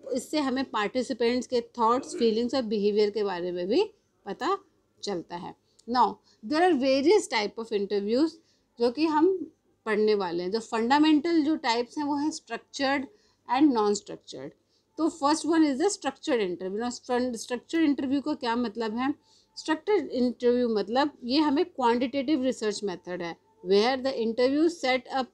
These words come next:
prepared close-ended question। क्लोज एंडेड क्वेश्चन का मतलब क्या है?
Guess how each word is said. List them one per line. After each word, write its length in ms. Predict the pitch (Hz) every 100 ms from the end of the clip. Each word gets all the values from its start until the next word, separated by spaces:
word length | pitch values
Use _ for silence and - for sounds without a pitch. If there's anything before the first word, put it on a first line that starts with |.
| _
prepared 480 | 240 226 262 285 302 330
close-ended 800 | 269 247 262 285 254 220 214 202 190
question। 420 | 180 180 175 160 - - _ -
क्लोज 260 | 262 302
एंडेड 260 | 285 294 302
क्वेश्चन 360 | 302 294 294 294
का 100 | 285
मतलब 360 | 269 269 294
क्या 180 | 277 277
है? 220 | 269 320